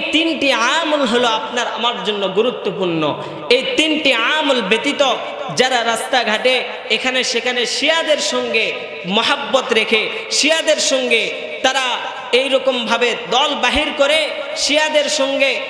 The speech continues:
তারা কালেকশন রেখে এই যে রাস্তার মধ্যে ঢোল তবলা বাহির করে, নাচ গান করে বাহির করে কারবালা নিয়ে ব্যস্ত হয়ে আছে, শুনে রাখেন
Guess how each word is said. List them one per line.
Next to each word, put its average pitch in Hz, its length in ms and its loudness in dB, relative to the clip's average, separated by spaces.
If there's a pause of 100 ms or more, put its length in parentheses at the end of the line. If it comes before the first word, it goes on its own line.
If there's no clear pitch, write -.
(160)
তারা 262 300 2
কালেকশন 277 560 0
রেখে 277 540 0 (280)
এই 285 160 0
যে 254 160 0
রাস্তার 247 440 -2
মধ্যে 226 400 0 (100)
ঢোল 226 300 2 (100)
তবলা 220 360 2
বাহির 202 320 0 (100)
করে, 220 220 2
নাচ 208 520 -2
গান 226 380 0
করে 226 160 2
বাহির 233 400 0
করে 254 180 2
কারবালা 269 560 0
নিয়ে 247 180 -2
ব্যস্ত 233 340 -2
হয়ে 220 280 2
আছে, 240 420 0 (240)
শুনে 294 320 2
রাখেন 262 440 -2